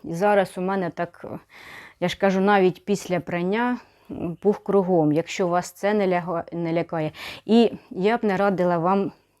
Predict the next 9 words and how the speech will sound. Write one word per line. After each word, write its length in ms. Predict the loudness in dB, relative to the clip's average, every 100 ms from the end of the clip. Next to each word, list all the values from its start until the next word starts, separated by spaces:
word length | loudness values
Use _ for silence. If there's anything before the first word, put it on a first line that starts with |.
| -14 -12 -8
тримати 460 | -4 -2 -2 -4
на 340 | -4 -2 -4 -4
вішалках, 680 | -4 -4 -4 -8 -8 -10 -14
тому 260 | -8 -6 -6
що, 260 | -4 -2
на 120 | -2
плечиках, 580 | 0 0 0 -2 -6 -6
тому 260 | -6 -4 -4
що, 260 | -4 -4